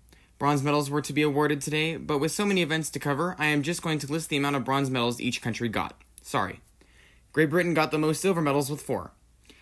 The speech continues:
Germany, Ireland, Italy, and the Russian Federation managed to snag three bronze medals each.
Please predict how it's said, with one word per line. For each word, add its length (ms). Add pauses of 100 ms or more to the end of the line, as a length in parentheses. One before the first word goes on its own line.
(140)
Germany, 400
Ireland, 400
Italy, 400
and 120
the 60
Russian 280
Federation 500
managed 280
to 80
snag 300
three 200
bronze 260
medals 220
each. 320